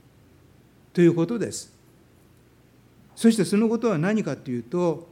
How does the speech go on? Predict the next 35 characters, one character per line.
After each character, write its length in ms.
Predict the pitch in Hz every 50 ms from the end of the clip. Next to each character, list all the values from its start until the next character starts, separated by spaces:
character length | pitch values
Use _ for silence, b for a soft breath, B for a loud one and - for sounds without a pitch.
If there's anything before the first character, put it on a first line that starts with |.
| - _ _ _ _ -
二 240 | - - 254 294 311
つ 100 | 277 226
の 140 | 180 143
こ 100 | 123 135
と 100 | 131 139
が 120 | 120 110 110
あ 60 | 110
り 80 | 110 113
ま 140 | - 92
す。 140 | - - - - _ _ _ _ _ _ _ _ _ _ _ _ _ _ _ _ _ _ -
一 240 | - - - 254 269
つ 120 | - -
は 320 | 147 143 156 156 147 135 - - - - _ _ _ _ _ _ _ _ _ _ _ -
六 220 | 160 185 185 190
節 260 | - 233 190 - 143
に 220 | 131 117 104 90 - - - _ _ -
出 140 | 165 208 202
て 100 | 208 123
き 80 | 123
ま 140 | 113 104 95
す。 240 | - - - - - - _ _ _ _ - _ - _ _ - _ - - _ _ _ _ _ _ _ _ _ _ _ _ -
そ 200 | - - 160 147
れ 100 | 139 139
は 260 | 147 180 202 196 -
捨 200 | - - - -
て 160 | - 170 160
る 120 | 156 202 233
っ 20 |
て 260 | - - - - - 139
い 20 |
う 60 | 117
こ 100 | 110 123
と 100 | 123 131
で 120 | 107 101 -
す。 180 | - - -